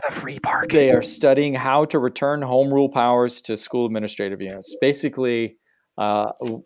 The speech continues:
Speaker 2: what I understand home rule powers to be is, like, "I'm gonna teach whatever kids I damn well please, and I don't care about standards, I don't care about targets, I don't care about anything but me, me, me."
Speaker 1: Right. Loc-, local knows best.
Speaker 2: Local knows best no matter what.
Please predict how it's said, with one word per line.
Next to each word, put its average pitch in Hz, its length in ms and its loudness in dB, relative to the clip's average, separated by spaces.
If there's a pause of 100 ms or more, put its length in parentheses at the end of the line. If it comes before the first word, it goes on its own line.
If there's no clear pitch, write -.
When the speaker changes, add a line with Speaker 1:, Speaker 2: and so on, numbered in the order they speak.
(100)
Speaker 2:
what 120 340 0
I 120 220 2
understand 123 500 -2
home 123 200 -4
rule 113 120 -2
powers 113 420 -2
to 117 80 -8
be 104 160 -6
is, 95 220 -8
like, 104 260 -2 (240)
"I'm 127 120 -2
gonna 143 160 -2
teach 147 280 -2
whatever 123 320 4
kids 135 300 -2
I 113 140 2 (180)
damn 120 260 -2
well 113 200 0
please, 131 480 -4
and 107 100 -4
I 107 80 0
don't 113 140 -6
care 120 200 0
about 107 240 -2
standards, 123 520 -4
I 107 80 0
don't 107 140 -8
care 120 140 -4
about 104 220 -6
targets, 120 380 -2
I 110 80 0
don't 117 160 -6
care 127 200 0
about 110 220 -2
anything 139 540 -6 (320)
but 117 200 -4
me, 131 460 -6
me, 117 520 -6
me." 87 340 -14 (1000)
Speaker 1:
Right. 113 260 2 (320)
Loc-, 151 300 4 (360)
local 160 260 2
knows 143 180 0
best. 120 240 0
Speaker 2:
Local 135 280 4
knows 131 260 0
best - 560 0
no 117 160 -4
matter 107 320 0
what. 98 300 -2